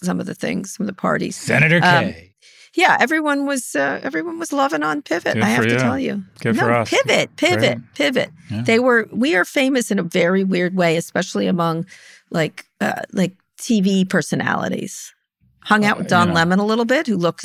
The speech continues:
Speaker 1: good. He
Speaker 2: D
Speaker 1: lost a lot of
Speaker 2: Lemon.
Speaker 1: weight. He looked great.
Speaker 2: He's
Speaker 1: We
Speaker 2: very
Speaker 1: gated
Speaker 2: handsome.
Speaker 1: up, him and his husband and I and
Speaker 2: Yeah.
Speaker 1: Amanda. We gated up, so it was
Speaker 2: Yeah.
Speaker 1: good. It was very good.
Speaker 2: Yeah, let's
Speaker 1: Anyway.
Speaker 2: just hope we're famous and not infamous. That's my fear.
Speaker 1: Well, yeah,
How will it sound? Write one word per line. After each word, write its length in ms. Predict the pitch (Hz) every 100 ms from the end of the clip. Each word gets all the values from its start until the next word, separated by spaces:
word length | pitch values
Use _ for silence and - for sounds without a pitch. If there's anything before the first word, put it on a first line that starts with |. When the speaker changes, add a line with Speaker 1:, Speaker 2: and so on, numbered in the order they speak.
| -
Speaker 1:
good. 240 | 156 165 233
He 80 | 98
Speaker 2:
D 60 |
Speaker 1:
lost 120 | 92 -
a 20 |
lot 80 | 180
of 60 |
Speaker 2:
Lemon. 420 | 185 196 190 147 92
Speaker 1:
weight. 140 | 80 - - - -
He 140 | - 294
looked 240 | 311 -
great. 280 | 180 160 -
Speaker 2:
He's 140 | 180
Speaker 1:
We 80 | 190
Speaker 2:
very 100 | 185
Speaker 1:
gated 300 | 190 202 202
Speaker 2:
handsome. 220 | 170 160 - 180
Speaker 1:
up, 60 |
him 160 | 190 185
and 80 | 180
his 120 | -
husband 380 | 175 170 185 190
and 100 | 190
I 160 | -
and 260 | 208 - -
Speaker 2:
Yeah. 180 | - 90 110
Speaker 1:
Amanda. 360 | 165 156 175
We 100 | 170
gated 340 | 165 170 - 196
up, 240 | 233 -
so 140 | -
it 80 | -
was 80 | 85
Speaker 2:
Yeah. 40 | 87
Speaker 1:
good. 140 | 453 - _ _ - - -
It 60 | 320
was 140 | 311
very 160 | 294 294
good. 200 | 208 -
Speaker 2:
Yeah, 160 | 104 107
let's 220 | 151 330
Speaker 1:
Anyway. 80 | 226
Speaker 2:
just 140 | 165
hope 140 | 151
we're 100 | 123
famous 420 | 107 120 120 120 110
and 80 |
not 160 | 101 90
infamous. 680 | 95 92 95 82 80 - - -
That's 180 | 104 98
my 160 | 92
fear. 440 | - 82 82 78 - _ _ _ -
Speaker 1:
Well, 300 | 285 277 269 190
yeah, 400 | 180 165 165